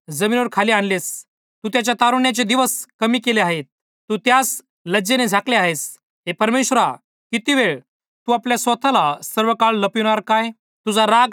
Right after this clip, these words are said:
अग्नीसारखा किती वेळ जळेल? माझे आयुष्य किती कमी आहे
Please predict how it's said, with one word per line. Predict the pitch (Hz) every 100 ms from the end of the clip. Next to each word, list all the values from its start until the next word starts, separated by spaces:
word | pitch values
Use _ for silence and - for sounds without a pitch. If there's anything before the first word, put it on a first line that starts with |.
| -
अग्नीसारखा | 185 208 247 226 240 254
किती | 233 233 254
वेळ | 247
जळेल? | 175 196 185 131 - _ _ _
माझे | 190 196
आयुष्य | 214 233 262 - 240 151 - _ _
किती | 226 202
कमी | 226 240 240
आहे | 190 156